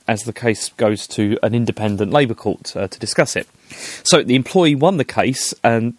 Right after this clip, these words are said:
now, so his, his losing his job will now be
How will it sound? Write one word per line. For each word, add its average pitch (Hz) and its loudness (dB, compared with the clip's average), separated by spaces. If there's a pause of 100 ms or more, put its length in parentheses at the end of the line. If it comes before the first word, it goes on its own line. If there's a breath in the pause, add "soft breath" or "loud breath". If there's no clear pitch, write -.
now, 135 2 (260)
so 120 0
his, 135 0
his 123 0 (100)
losing 117 0
his 113 -2
job 110 2
will 113 2
now 117 2
be 113 0